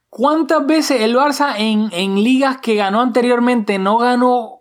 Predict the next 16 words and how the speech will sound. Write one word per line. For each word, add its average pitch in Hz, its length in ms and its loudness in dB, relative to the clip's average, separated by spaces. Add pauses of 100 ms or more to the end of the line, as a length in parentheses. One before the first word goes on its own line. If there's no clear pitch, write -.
(180)
con 196 220 0
un 240 180 0
gol 240 400 0 (460)
a 165 140 0
balón 214 360 2
parado, 214 480 2
un 190 120 -2
partido 214 500 0
difícil 202 580 0
como 185 280 0
visitante 180 500 -2
o 170 60 0
un 175 240 0
gol 208 240 0
de 208 100 0
carambola 190 640 0